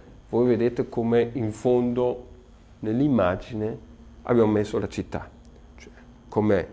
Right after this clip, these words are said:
vi ricordate l'immagine di Francoforte, è molto importante vedere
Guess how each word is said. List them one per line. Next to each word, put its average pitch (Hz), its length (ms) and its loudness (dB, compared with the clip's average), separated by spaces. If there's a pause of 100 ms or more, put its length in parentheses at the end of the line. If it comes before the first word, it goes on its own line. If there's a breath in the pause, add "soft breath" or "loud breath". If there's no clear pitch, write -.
(540)
vi 98 140 4
ricordate 104 680 0
l'immagine 98 520 0
di 101 100 -6
Francoforte, - 920 -6 (140)
è 110 140 -2
molto 147 480 8
importante 170 840 0 (360 soft breath)
vedere 117 960 8